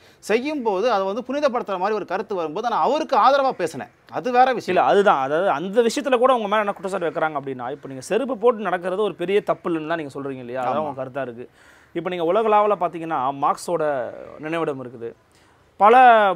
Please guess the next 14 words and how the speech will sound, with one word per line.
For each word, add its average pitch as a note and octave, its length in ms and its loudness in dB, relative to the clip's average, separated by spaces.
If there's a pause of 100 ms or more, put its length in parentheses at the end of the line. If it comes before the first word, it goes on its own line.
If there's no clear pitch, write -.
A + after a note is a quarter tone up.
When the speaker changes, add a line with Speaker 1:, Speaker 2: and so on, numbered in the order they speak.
(120)
Speaker 2:
மிகப்பெரிய A#3+ 520 2
புரட்சியாளர் A#3 460 0
நினைவிடம்லாம் F3 380 -2
இருக்குது, D3 240 -8 (320)
அம்பேத்கர் F3 460 -2
நினைவிடமா D3 320 -6
இருக்கட்டும், C3+ 280 -8
யாரா D3+ 160 0
இருக்கட்டும், C3+ 440 -8 (400)
அங்க G#3 140 2
வந்து C#4 160 2
ஒரு B3 120 2
மரியாதை D4+ 560 10
நிமித்தமா, D3+ 420 -6